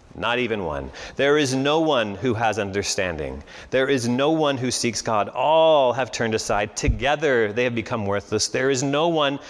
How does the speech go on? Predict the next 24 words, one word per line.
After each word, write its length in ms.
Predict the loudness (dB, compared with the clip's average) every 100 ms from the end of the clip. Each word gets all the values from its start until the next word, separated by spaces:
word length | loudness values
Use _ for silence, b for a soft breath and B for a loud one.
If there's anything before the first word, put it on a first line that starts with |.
| B
who 120 | -2
shows 380 | 0 2 0 -2
kindness. 600 | -4 -4 -2 -2 -2 -2
There's 260 | 0 0 2
not 200 | 0 0
even 320 | -2 -2 0
one." 400 | 0 0 -4 -10 B B B B B B B _ _ _ -20 _ _ _ -20 _ -10
You're 100 | -4
getting 220 | -2 -2
the 40 |
point, 300 | -4 -4 -4 -6
I 80 | -6
think. 280 | -2 -4 0
<laughs> 40 | 2 4 2 0 B B B B B B B -4
He's 100 | -2
quoting 380 | 0 2 2 0
psalm 400 | 0 2 4 2
after 220 | 0 -2
psalm. 320 | 0 2 2
He 80 | -2
keeps 320 | -2 -2 0
going 380 | 2 2 2 0
in 100 | 0
this, 340 | 0 -2 -8